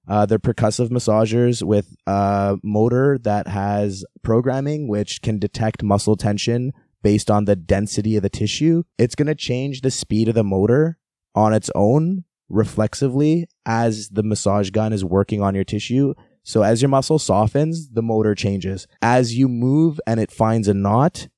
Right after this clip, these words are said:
the motor is adjusting to the knot to accommodate the kind of pressure that it anticipates is gonna help that knot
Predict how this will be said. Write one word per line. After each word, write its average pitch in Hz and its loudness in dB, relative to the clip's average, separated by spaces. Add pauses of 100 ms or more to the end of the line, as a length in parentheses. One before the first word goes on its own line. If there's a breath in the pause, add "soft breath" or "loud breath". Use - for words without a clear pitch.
(100)
the 110 0
motor 113 4
is 107 2
adjusting 104 0
to 113 0
the 104 2
knot 104 0
to 113 0
accommodate 107 -2
the - -4
kind 104 -2
of 98 -6
pressure 104 0
that 98 -2 (140)
it 101 -2
anticipates 104 -2
is 92 -6
gonna 101 0
help 98 0
that 101 -2
knot 107 -2